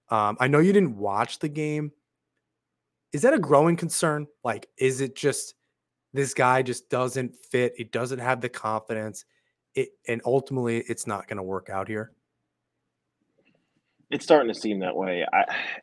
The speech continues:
Speaker 2: look, I have no doubt in his, his ability as a player, but maybe it's just a fit, uh, a, a thing for him. Maybe he just doesn't play well in this, in this system. Maybe he's just, you know,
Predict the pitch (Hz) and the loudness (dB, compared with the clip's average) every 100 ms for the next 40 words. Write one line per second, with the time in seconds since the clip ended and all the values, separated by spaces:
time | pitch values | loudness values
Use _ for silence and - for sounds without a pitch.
0 | _ - 147 143 151 135 120 156 151 143 | _ -14 -12 4 6 10 10 8 8 6
1 | 117 110 82 87 101 90 - 107 92 85 | 8 6 6 -2 -8 -10 -12 -10 -10 -6
2 | 90 95 92 87 - - 92 92 104 87 | -6 -4 -4 -6 -10 -12 -6 -2 -2 -2
3 | 95 104 101 123 117 - - - - 107 | -4 -2 -2 -2 -4 -6 -12 -12 0 0
4 | - _ _ _ - _ - - 101 92 | 0 _ _ _ -20 _ -6 2 4 4
5 | - 87 95 76 - 110 104 104 98 104 | 2 -2 -2 -6 -2 -2 0 -6 -4 -2
6 | 104 90 92 95 92 90 - 90 82 - | -2 -2 -4 -4 -6 -6 -4 -4 -4 -2
7 | 95 82 82 82 80 80 - - 80 73 | 0 2 0 0 -4 -6 -8 -6 -6 -6
8 | - 123 113 107 98 90 85 90 85 90 | 0 0 2 0 2 0 2 2 2 -2
9 | 80 92 87 - _ - _ - 107 101 | 0 -2 -4 -8 _ -20 _ 4 6 8
10 | 78 | 4